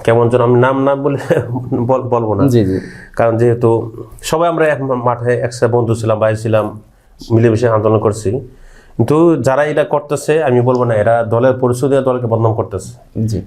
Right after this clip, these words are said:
Speaker 1: কারণ দেখলাম বিএনপির পক্ষ থেকে, হাই কমান্ড থেকেও বারবার নিয়ে যাচ্ছে কেউ, "এগুলা করবেন না, এগুলা না করলে ভালো হয়।"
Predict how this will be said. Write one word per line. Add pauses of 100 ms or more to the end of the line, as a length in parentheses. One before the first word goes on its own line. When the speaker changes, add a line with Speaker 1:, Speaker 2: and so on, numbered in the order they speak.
Speaker 1:
কারণ
দেখলাম
বিএনপির
পক্ষ
থেকে,
হাই
কমান্ড
থেকেও
বারবার
নিয়ে
যাচ্ছে
কেউ,
"এগুলা
করবেন
না,
এগুলা
না
করলে
ভালো
হয়।"